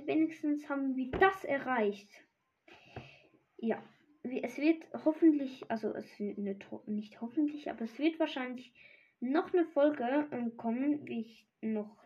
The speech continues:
das fertig mache. Und jetzt spiele ich noch ein bisschen, ein bisschen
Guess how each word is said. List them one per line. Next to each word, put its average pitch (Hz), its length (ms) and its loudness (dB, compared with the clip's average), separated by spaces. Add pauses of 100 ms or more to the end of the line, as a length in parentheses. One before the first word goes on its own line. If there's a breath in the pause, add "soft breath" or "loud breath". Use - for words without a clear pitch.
das 196 260 -6
fertig - 480 -4
mache. 262 360 -6 (420 loud breath)
Und 262 80 -2
jetzt 294 180 2
spiele 262 240 -4
ich 262 160 -8
noch 247 500 -6
ein 226 240 -2
bisschen, 285 680 -4 (300)
ein 220 160 -4
bisschen 294 580 -4